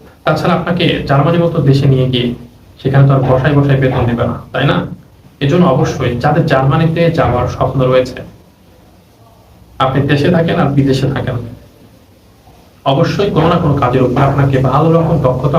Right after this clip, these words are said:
অর্জন করতে হবে। এটা হলো সব থেকে প্রথম এবং সব থেকে গুরুত্বপূর্ণ একটা রিকোয়ারমেন্টস। এখন আপনি কি কাজের উপরে দক্ষতা নেবেন বা কি কাজের দক্ষতা থাকলে আপনি জার্মানিতে যেতে পারবেন, সহজে ওয়ার্ক পারমিট ভিসা পেতে পারেন? এর মধ্যে এক নাম্বার রয়েছে ইলেকট্রিশিয়ান,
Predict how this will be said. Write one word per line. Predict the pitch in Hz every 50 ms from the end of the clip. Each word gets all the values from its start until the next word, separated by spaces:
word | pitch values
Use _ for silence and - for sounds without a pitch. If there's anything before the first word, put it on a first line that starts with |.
| 139
অর্জন | - - - 147 143 139 139
করতে | 135 135 - - 131 127
হবে। | 127 123 120 - - - - - 139
এটা | 131 165 156 160
হলো | 170 175 - -
সব | 175 175 - -
থেকে | 180 180 185 - -
প্রথম | 147 139 - 175 180 - - - - 139
এবং | 131 131 - -
সব | 220 - - -
থেকে | 175 - 139 139 -
গুরুত্বপূর্ণ | 185 180 - - 165 156 143 139 127 127
একটা | 131 117 120 120
রিকোয়ারমেন্টস। | 117 120 123 120 117 117 - - - - - - - - 117 - - - 139
এখন | 135 185 185 185
আপনি | 185 185 - -
কি | - 226 233 -
কাজের | 170 147 151 156 147
উপরে | 135 135 131 127
দক্ষতা | 123 123 - 139 135 135 120 120
নেবেন | 120 120 127 123 - - - -
বা | 127 127 -
কি | 190 185 196
কাজের | 196 185 185 175 - - - 143 139
দক্ষতা | 139 139 135 165 165 160 -
থাকলে | 156 139 - 156 147 -
আপনি | 143 131 135 135
জার্মানিতে | 127 127 131 139 139 139 143 147 131 -
যেতে | 147 160 160 170 160
পারবেন, | 160 160 165 170 165 -
সহজে | 147 135 135 135 135 127
ওয়ার্ক | - - - -
পারমিট | - 151 143 139 135 135
ভিসা | 135 - - 139 - - -
পেতে | 143 139 143 139
পারেন? | 139 - - - - - - - - - 175
এর | 180 196 202
মধ্যে | 202 196 196 185 151
এক | 139 139 135
নাম্বার | 139 139 135 131 127
রয়েছে | 127 123 123 - - 117 - - - - - - - - - - - - - - - - - - - - - 151
ইলেকট্রিশিয়ান, | 143 143 143 139 139 - - 147 127 123 120